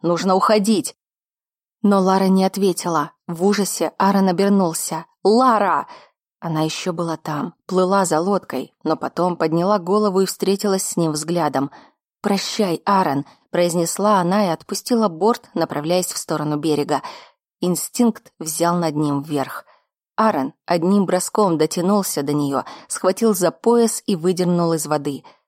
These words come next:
Ларины лодыжки зацепились за край, и она упала навзничь ему на руки. "Что ты делаешь?" Лара забилась в его руках так, что оказалась с ним лицом к лицу.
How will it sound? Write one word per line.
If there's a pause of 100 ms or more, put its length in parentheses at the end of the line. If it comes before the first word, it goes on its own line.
(160)
Ларины
лодыжки
зацепились
за
край,
и
она
упала
навзничь
ему
на
руки. (600)
"Что
ты
делаешь?" (180)
Лара
забилась
в
его
руках
так,
что
оказалась
с
ним
лицом
к
лицу.